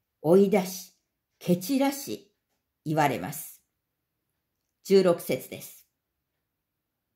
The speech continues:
また、鳩を売る者に言われた。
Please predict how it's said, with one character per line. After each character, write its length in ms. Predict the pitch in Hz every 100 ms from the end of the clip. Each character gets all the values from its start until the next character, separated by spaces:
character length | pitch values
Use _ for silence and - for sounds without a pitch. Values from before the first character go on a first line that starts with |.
| _ _ _ _ _ _ -
ま 140 | 175
た、 400 | 175 147 143 - _
鳩 400 | - 349 208 165
を 120 | 156
売 80 | 165
る 80 | 202
者 240 | 214 214
に 220 | 214 202
言 120 | 139 147
わ 120 | 143
れ 80 | 135
た。 160 | -